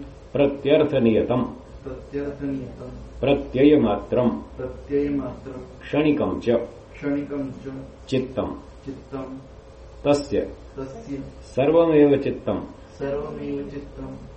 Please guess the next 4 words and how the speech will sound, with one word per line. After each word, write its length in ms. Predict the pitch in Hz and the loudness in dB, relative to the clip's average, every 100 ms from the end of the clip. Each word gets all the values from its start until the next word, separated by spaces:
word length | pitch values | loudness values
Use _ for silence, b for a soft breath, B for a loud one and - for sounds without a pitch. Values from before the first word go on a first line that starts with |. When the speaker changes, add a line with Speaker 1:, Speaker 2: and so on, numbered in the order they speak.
| 139 | 6
Speaker 1:
एकाग्रम 560 | 143 123 107 101 90 - - - - | 6 6 2 0 -4 -6 -14 -18 -12
Speaker 2:
एकाग्रम 600 | 131 139 139 131 127 127 123 - - 104 | -8 -8 -8 -8 -8 -8 -10 -12 -8 -2
Speaker 1:
नास्ति 540 | 120 139 - 165 156 117 | 0 0 0 0 0 2
एव 440 | 107 104 123 - | 2 4 0 -4